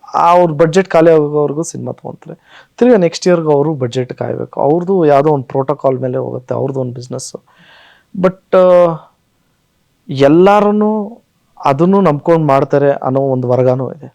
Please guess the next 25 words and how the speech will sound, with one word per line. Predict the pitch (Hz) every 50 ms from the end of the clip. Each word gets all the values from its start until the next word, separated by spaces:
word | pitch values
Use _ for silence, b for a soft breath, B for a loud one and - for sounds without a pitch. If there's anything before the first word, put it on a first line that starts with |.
| _ _ -
ಓ | 135
ಟಿ | 131 - 139 123
ಟಿನೂ | 123 135 127 127 131 131
ನಂಬ್ಕೊಂಡು | 131 120 120 123 - 131 127 127 123 120
ಮಾಡ್ತಾರೆ. | 120 117 123 123 - 113 - 123 - b b b b b b b b 151
ಮುಂಚೆ | 156 160 156 - 165
ಆದ್ರೆ, | 156 151 160 160 160 156 151 151
ಆ, | - - - - 139 127 123 123
ಸ್ಯಾಟಲೈಟ್ | 127 - 147 143 143 - 147 143 135 123 - 127 127 123 - _ _ _ _ _ _ _ - - _ _ _ _ _ _ _ -
ಇದು | 135 139
ನಂಬ್ಕೊಂಡು | 135 135 131 131 127 - 139 131 127 131 127 123 131 131 - -
ಮಾಡ್ತಾ | 127 127 117 120 123 - 123
ಇದ್ದಿತ್ತು. | 127 131 123 - - 156 -
ಇವಾಗ | - - 147 147 156 156 170 170 175 b b b b b b - 143
ಓ | 147 160
ಟಿ | 160 - 190 185
ಟಿನೂ | 185 196 196 190 208
ಒಂದು | 214 190 147 135 127
ಆ್ಯಡ್ | 123 127 123
ಆನ್, | 127 120 117 123 - _ -
ಅದು | 131 127 127 139
ಡಿಜಿಟಲ್ನೂ | 131 120 127 120 131 151 - 175 165 170 180 190
ನಂಬ್ಕೊಂಡು | 190 156 139 123 - 135 131 127
ಮಾಡ್ತಾ | 123 120 120 - - -
ಇದ್ವಿ. | - _ _